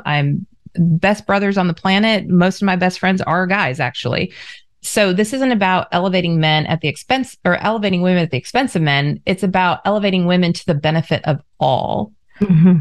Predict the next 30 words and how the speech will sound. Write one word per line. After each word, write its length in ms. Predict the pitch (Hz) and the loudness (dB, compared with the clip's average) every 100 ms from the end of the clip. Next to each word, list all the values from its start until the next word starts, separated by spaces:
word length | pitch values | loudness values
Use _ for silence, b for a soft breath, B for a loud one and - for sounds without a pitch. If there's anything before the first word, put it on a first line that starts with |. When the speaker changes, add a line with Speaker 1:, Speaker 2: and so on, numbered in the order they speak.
| 147 | 0
Speaker 1:
And 120 | 190 185 | -4 -2
when 160 | 196 | -2
you 100 | 185 | -2
get 220 | 185 214 | 0 -2
that 220 | 262 226 - | 0 -2 -2
feminine 360 | 202 185 175 | 0 2 2
energy 340 | 165 175 170 160 | 2 0 0 0
brought 340 | 156 156 - | 0 -2 -2
in 420 | 170 151 131 131 | 0 0 0 -2
and 200 | - 156 | -2 -2
it's 180 | 139 - _ - | -2 -8 _ 0
honored, 640 | 185 190 170 - - - - _ | 2 2 0 -4 -8 -10 -14 _
that 280 | 175 165 139 | 2 2 0
malleable 520 | 170 170 175 180 175 | 0 0 0 0 -2
creative 440 | 170 - 165 160 143 | -2 -4 0 0 -2
energy, 560 | - 151 139 - 95 196 B B B B | -2 0 -2 -2 -4 -6 B B B B
and 180 | 175 185 | -2 0
you 80 | 185 | 0
pair 300 | - 226 233 | 0 0 2
that 140 | 214 | 0
with 120 | 185 | 0
the 60 | 185 | -2
masculine 580 | 180 170 165 - 165 151 | 0 0 -2 -2 0 0
energy, 480 | 151 139 135 139 151 | 2 0 2 0 2
and 160 | 202 | 0
some 160 | 208 240 | 2 -2
of 120 | 294 | 0
us 140 | 285 | -2
have 180 | 269 262 | 0 -4
both, 260 | - 123 185 | -2 -2 -4